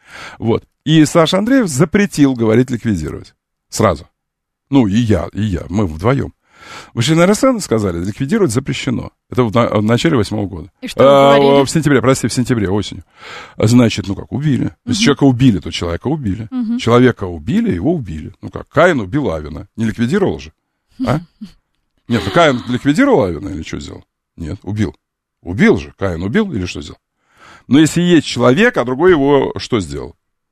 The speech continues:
Speaker 1: Убил. Ну, слово-то убил.
Speaker 2: Да.
Speaker 1: Ну, например, а?
Speaker 2: Я согласна,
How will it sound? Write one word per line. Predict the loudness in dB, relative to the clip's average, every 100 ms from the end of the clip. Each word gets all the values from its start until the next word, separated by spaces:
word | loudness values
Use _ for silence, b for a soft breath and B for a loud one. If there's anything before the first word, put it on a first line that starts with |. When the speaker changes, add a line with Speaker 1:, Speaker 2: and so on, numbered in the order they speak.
| _ _
Speaker 1:
Убил. | -6 -4 -4 -6 _ _
Ну, | -6
слово-то | 0 2 2 -2 -6
убил. | -2 -2 -2 _ _ _
Speaker 2:
Да. | -12 -12 -14 _ _ _ _ _
Speaker 1:
Ну, | -4
например, | -2 -4 -12 _ -2
а? | 0 0 -4 _ _ -12
Speaker 2:
Я | -10
согласна, | -6 -4 -4 -2